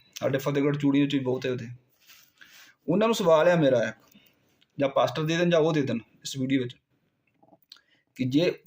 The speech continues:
ਪ੍ਰਭੂ ਯਿਸੂ ਮਸੀਹ ਦਾ ਆਤਮਾ ਔਰ ਖੁਦਾ ਦਾ ਆਤਮਾ ਦੋ ਅਲੱਗ ਆ, ਫਿਰ ਇਹਨਾਂ 'ਚੋਂ ਆ ਕੌਣ ਰਿਹਾ? ਕਿਹੜਾ ਆਤਮਾ ਆ ਰਿਹਾ ਇਸ ਧਰਤੀ 'ਤੇ ਦੁਬਾਰਾ? ਉਤਪਤੀ ਇੱਕ ਦੀ ਇੱਕ ਵਾਲਾ ਆਤਮਾ ਆ ਰਿਹਾ ਜਾਂ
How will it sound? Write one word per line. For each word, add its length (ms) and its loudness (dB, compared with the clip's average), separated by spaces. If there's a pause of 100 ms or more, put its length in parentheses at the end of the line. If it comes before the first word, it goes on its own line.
(480)
ਪ੍ਰਭੂ 220 2
ਯਿਸੂ 260 0
ਮਸੀਹ 180 0
ਦਾ 80 2
ਆਤਮਾ 600 2 (640)
ਔਰ 300 0 (120)
ਖੁਦਾ 420 4
ਦਾ 100 4
ਆਤਮਾ 440 0 (760)
ਦੋ 220 0
ਅਲੱਗ 320 2
ਆ, 180 0 (1080)
ਫਿਰ 140 2
ਇਹਨਾਂ 240 2
'ਚੋਂ 220 0
ਆ 200 4
ਕੌਣ 240 2
ਰਿਹਾ? 300 2 (1120)
ਕਿਹੜਾ 160 2
ਆਤਮਾ 300 4
ਆ 100 2
ਰਿਹਾ 400 -2
ਇਸ 120 -8
ਧਰਤੀ 260 0
'ਤੇ 80 -4
ਦੁਬਾਰਾ? 400 -4 (960)
ਉਤਪਤੀ 520 -2
ਇੱਕ 240 -2
ਦੀ 200 -2
ਇੱਕ 140 -4
ਵਾਲਾ 180 4
ਆਤਮਾ 260 2
ਆ 80 4
ਰਿਹਾ 220 2 (760)
ਜਾਂ 320 2